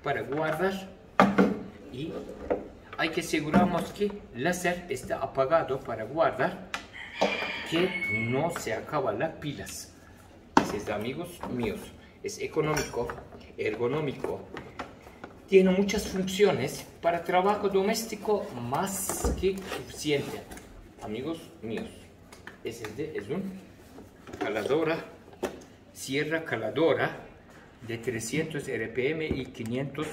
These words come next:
vatios, ciento diez voltios, sesenta y cinco milímetros de, de espesor, seis centímetros y medio puede cortar, pero como es doméstico no vamos a pasar de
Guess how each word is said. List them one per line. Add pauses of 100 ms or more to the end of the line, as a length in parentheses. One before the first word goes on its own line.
(180)
vatios,
ciento
diez (340)
voltios, (420)
sesenta
y
cinco
milímetros
de, (320)
de
espesor, (120)
seis
centímetros
y
medio
puede
cortar, (260)
pero (100)
como
es
doméstico
no
vamos
a
pasar
de